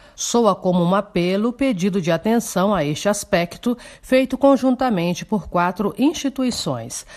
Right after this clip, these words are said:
as embaixadas da República da Armênia junto à Santa Sé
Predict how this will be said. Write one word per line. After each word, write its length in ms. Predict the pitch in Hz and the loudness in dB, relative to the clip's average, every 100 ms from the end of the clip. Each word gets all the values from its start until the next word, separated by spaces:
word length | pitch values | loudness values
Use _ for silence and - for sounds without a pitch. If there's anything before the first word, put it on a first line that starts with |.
| - - | -16 -6
as 160 | 156 | -2
embaixadas 680 | 175 165 160 - 175 175 165 | -2 0 -2 -2 -2 -2 -2
da 80 | 160 | -2
República 580 | 156 156 175 175 170 160 | -4 -4 -2 -2 -2 -2
da 140 | 156 | -2
Armênia 560 | 156 165 165 165 151 151 | 0 -2 -2 -2 -2 -2
junto 320 | 165 180 175 | -2 -2 -2
à 80 | 151 | -4
Santa 400 | - 170 156 147 | -4 -4 -4 -6
Sé 460 | - 190 170 143 | -4 -2 -2 -6